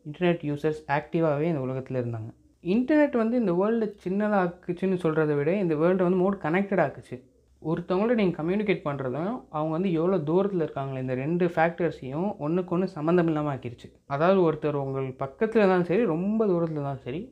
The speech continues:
நீங்க வந்து சொல்ற விஷயத்தை ஈஸியா சொல்லிடலாம். Also வந்து அவங்க என்ன சொல்றாங்களோ அதை நீங்க ரிசீவும் பண்ணிக்கலாம். அதான் இன்டர்நெட்டோட ஒரு பெரிய ப்ளஸ்ஸா இருந்துச்சு.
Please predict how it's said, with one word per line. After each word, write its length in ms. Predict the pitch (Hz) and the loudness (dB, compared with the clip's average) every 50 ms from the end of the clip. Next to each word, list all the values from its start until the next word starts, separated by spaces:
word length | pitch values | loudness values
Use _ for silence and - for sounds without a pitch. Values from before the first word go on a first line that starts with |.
| - - - | -16 -8 -4
நீங்க 200 | 160 165 170 165 | 0 2 2 2
வந்து 160 | 156 185 202 196 | 2 2 0 2
சொல்ற 280 | 165 160 170 180 175 | 2 2 2 2 2
விஷயத்தை 340 | 165 143 135 - 175 196 190 | 0 0 -2 -2 -2 0 0
ஈஸியா 240 | 185 190 190 196 180 185 | 0 0 0 0 -2 -2
சொல்லிடலாம். 440 | - 131 127 123 127 147 185 226 233 - - _ _ - | -2 -2 -2 -2 -2 -2 -4 -4 -6 -8 -14 _ _ -4
Also 340 | 139 147 160 165 - - 214 | 0 0 0 0 0 0 0
வந்து 200 | 202 175 170 233 | 2 2 4 4
அவங்க 300 | 226 180 156 180 202 208 208 | 4 4 4 2 2 0 0
என்ன 160 | 202 202 180 185 | 0 0 0 0
சொல்றாங்களோ 360 | 170 151 143 147 160 202 226 | -2 -2 -2 -2 -2 -2 -2
அதை 120 | 202 180 156 | 0 0 -2
நீங்க 180 | 143 131 127 | -2 -2 -2
ரிசீவும் 420 | 127 131 127 - 190 185 180 175 147 | -4 -4 -2 0 0 0 0 0 0
பண்ணிக்கலாம். 400 | 127 127 120 120 117 120 - - | -2 -2 -4 -4 -6 -6 -6 -4
அதான் 260 | 143 147 175 185 175 | -4 -2 0 0 0
இன்டர்நெட்டோட 540 | 170 165 185 180 175 170 156 151 156 175 180 | 0 0 0 0 2 2 2 2 2 2 2
ஒரு 200 | 165 143 131 123 - | 0 0 -2 -6 -8
பெரிய 280 | - 143 143 156 165 160 | -8 -4 -2 -2 -2 -2
ப்ளஸ்ஸா 340 | 160 - 127 123 123 - 131 | -4 -6 -8 -8 -6 -6 -6
இருந்துச்சு. 340 | 123 123 117 - - - | -6 -6 -8 -10 -12 -18